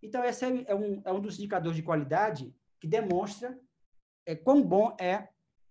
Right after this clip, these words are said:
a sua população. Então, brevemente falando sobre a questão de como essa hiperheurística de seleção funciona,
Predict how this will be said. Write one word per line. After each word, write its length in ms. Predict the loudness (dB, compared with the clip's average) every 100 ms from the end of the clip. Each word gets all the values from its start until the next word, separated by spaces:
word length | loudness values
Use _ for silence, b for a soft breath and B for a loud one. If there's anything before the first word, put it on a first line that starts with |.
| _ _ _ _ _ _
a 80 | -8
sua 180 | -6 -4
população. 680 | -6 -6 -4 -4 -8 -12 -14 _ _ b b
Então, 400 | -2 2 2 2
brevemente 520 | 2 2 4 2 -2
falando 520 | 0 2 4 4 2 -2
sobre 320 | -4 -4 -2
a 20 |
questão 340 | -4 -4 -2
de 100 | -4
como 360 | 0 0 0 0
essa 260 | -2 -2 -6
hiperheurística 540 | -6 -4 -4 -4 -4
de 60 | -4
seleção 260 | -2 -4
funciona, 760 | -4 -8 -6 0 2 0 -2